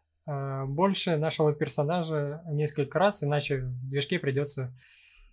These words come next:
всё это создавать,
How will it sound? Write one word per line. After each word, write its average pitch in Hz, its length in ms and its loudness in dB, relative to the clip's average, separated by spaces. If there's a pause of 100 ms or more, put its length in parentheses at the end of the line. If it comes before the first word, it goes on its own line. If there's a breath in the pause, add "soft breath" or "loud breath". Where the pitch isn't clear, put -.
(140)
всё 143 280 -2
это 135 400 -2 (1000)
создавать, 156 1080 2